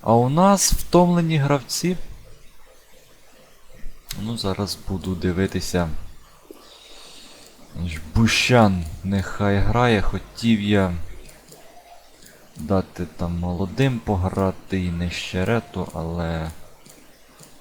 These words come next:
Ось і Бурда вийде, який зовсім не грає. Вівчаренко. Шепелєв,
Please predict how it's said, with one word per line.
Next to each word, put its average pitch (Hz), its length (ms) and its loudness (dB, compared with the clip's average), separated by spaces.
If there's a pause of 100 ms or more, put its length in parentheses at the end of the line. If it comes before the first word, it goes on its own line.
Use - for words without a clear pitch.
(1700)
Ось 107 320 0
і 101 100 0 (140)
Бурда 98 540 4
вийде, 101 380 2
який 87 320 -4
зовсім 80 840 -4
не 80 140 -2
грає. 73 500 -6 (1200)
Вівчаренко. 92 1200 0 (1700)
Шепелєв, 87 800 -4